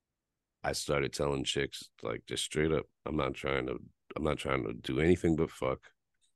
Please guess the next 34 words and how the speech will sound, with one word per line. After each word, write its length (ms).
Like, 200
we 80
can 80
go 140
out 80
and 100
get 180
drinks 360
here 160
and 120
there 180
and 140
shit, 360
but, 160
like, 220
I'm 100
not 200
dating, 280
we're 120
not 160
dating. 400
This 180
is 40
just 340
fucking 540
sex," 600
you 100
know 120
what 100
I 40
mean? 280
And 480
it 200
worked 560